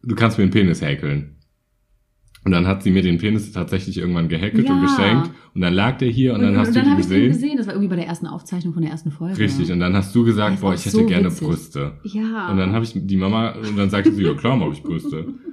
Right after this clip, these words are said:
Speaker 1: Und das sind jetzt
Speaker 2: Ja,
Speaker 1: zu
Speaker 2: dann hast du
Speaker 1: Hause.
Speaker 2: deine Mama gefragt und
Speaker 1: Ja, natürlich.
Speaker 2: vielen, vielen Dank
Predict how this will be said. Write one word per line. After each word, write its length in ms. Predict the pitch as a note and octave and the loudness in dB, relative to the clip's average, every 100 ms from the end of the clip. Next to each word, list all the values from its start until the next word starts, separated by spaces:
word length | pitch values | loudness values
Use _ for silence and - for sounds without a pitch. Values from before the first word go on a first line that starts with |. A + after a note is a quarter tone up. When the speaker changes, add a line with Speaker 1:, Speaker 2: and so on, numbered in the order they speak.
| - - | -16 -8
Speaker 1:
Und 100 | A2 | -4
das 140 | G2+ | -2
sind 140 | A#2 A2+ | 2 2
jetzt 180 | G#2+ | 2
Speaker 2:
Ja, 0 | |
Speaker 1:
zu 40 | A#3+ | 0
Speaker 2:
dann 40 | C#4 | 2
hast 60 | |
du 20 | |
Speaker 1:
Hause. 160 | A#2 C#3 | 2 2
Speaker 2:
deine 20 | A#3+ | 2
Mama 80 | B3+ B3 | 0 -2
gefragt 320 | A#3+ B3+ C#4 | -4 -4 -4
und 100 | - | -4
Speaker 1:
Ja, 60 | E3 | -2
natürlich. 380 | E3 B2 G#2+ | -2 -4 -2
Speaker 2:
vielen, 260 | E2 C4+ C#4+ | 4 4 4
vielen 260 | C4 A#3 G#3+ | 4 2 2
Dank 320 | F3+ F#3+ | 0 -4